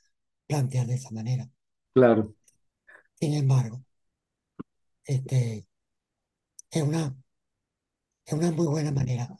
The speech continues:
Speaker 1: como de garantizar, eh, vamos a decir, ¿cómo te lo explico? De garantizar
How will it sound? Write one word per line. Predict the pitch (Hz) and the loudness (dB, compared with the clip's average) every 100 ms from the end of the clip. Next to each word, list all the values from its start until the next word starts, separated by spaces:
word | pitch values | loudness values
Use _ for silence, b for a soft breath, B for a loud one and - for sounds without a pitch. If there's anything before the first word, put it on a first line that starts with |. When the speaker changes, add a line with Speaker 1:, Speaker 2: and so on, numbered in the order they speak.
| _ _ _ _ 180 - | _ _ _ _ -16 -4
Speaker 1:
como | 139 139 | 0 0
de | 139 | 2
garantizar, | 131 127 117 - 127 127 110 - _ _ _ _ _ _ _ _ _ _ | 2 2 -2 -4 -6 -4 -8 -10 _ _ _ _ _ _ _ _ _ _
eh, | 139 131 120 110 104 - _ _ _ _ _ _ _ _ _ _ _ _ _ _ _ _ _ _ - | -2 0 0 -6 -12 -16 _ _ _ _ _ _ _ _ _ _ _ _ _ _ _ _ _ _ -12
vamos | 123 160 | -6 -2
a | |
decir, | 147 131 135 127 120 _ _ _ _ _ | -2 -2 -2 -4 -4 _ _ _ _ _
¿cómo | - 131 | -6 -4
te | 135 | 0
lo | 131 | 0
explico? | - 113 - - _ _ _ _ _ _ _ _ _ _ _ _ _ _ _ _ _ _ - | 0 -6 -10 -14 _ _ _ _ _ _ _ _ _ _ _ _ _ _ _ _ _ _ -4
De | 147 | 0
garantizar | 139 139 131 139 131 143 135 | 0 0 0 -2 -2 0 -2